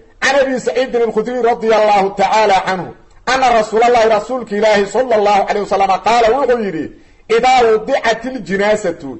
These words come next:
jinaasada marka la soo dhigo, waxtamalaha rijaalu, ragguna ay ku qaadaan,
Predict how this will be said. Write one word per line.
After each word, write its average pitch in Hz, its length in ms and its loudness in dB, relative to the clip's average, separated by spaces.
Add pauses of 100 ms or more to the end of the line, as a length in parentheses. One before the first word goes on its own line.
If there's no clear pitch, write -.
(220)
jinaasada 208 540 0
marka 226 300 0
la 190 120 0
soo 202 320 0
dhigo, 143 220 -2 (300)
waxtamalaha 226 800 0
rijaalu, 208 580 0 (320)
ragguna 226 420 2
ay 208 140 2
ku 262 140 -4 (180)
qaadaan, 240 480 2